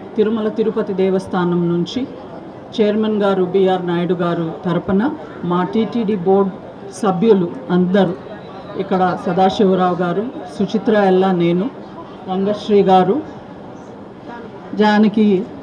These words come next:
దేవి గారు, అందరం మేము కలిసి రావటం జరిగింది. స్వామి దగ్గర, అమ్మవారి దగ్గర నుంచి అమ్మవారికి ఇక్కడ పట్టు వస్త్రాలు సమర్పణ చేయించటం అనేది జరిగింది.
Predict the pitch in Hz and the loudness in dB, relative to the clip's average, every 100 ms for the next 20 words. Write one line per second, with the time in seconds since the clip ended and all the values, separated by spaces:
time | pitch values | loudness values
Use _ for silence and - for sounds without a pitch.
0 | - 180 185 185 180 175 175 254 - - | -12 -2 0 2 0 -2 -4 -6 -14 -16
1 | - - - 196 208 233 233 214 202 202 | -16 -16 -2 2 4 2 2 0 0 0
2 | 185 190 196 185 190 190 214 190 190 175 | -2 0 0 2 2 0 -2 0 2 2
3 | 180 180 247 - - - - - - 196 | 0 0 -2 -4 -14 -16 -16 -8 0 2
4 | 214 226 226 202 214 208 - 180 190 196 | 2 4 2 4 2 2 0 0 2 4
5 | 202 196 180 190 190 - 247 302 - - | 4 2 2 2 0 -2 -6 -6 -14 -18
6 | - - - - 190 185 208 226 214 - | -18 -16 -16 -10 -2 2 4 4 2 -2
7 | - 185 196 196 - - - - 202 196 | -4 -2 -2 -4 -14 -18 -16 -8 -6 2
8 | 220 202 - 208 196 190 - - - - | 2 2 0 4 4 2 -2 -12 -16 -16
9 | - - 208 208 196 208 196 202 190 190 | -14 -4 0 0 0 -2 0 0 0 0
10 | - - 175 175 180 180 170 165 160 170 | -4 -4 0 2 2 0 2 2 2 0
11 | 165 | -2